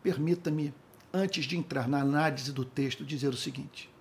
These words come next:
eu assumi uma tarefa espinhosa. Expor o conteúdo do livro do profeta Jeremias, e o conteúdo é contundente.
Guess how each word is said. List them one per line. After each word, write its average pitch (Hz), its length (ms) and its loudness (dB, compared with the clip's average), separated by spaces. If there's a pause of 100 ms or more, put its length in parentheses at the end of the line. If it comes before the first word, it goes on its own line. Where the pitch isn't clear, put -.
(260)
eu 240 140 0
assumi 165 560 0
uma 175 160 0
tarefa 135 320 -4
espinhosa. - 560 -10 (1000)
Expor 180 480 4
o 180 40 2
conteúdo 160 580 0
do 156 160 -2
livro 147 200 2
do 143 80 -2
profeta 139 480 -2
Jeremias, 135 500 2
e 165 60 0
o 190 60 0
conteúdo 151 580 0
é 151 40 -4
contundente. 127 800 -6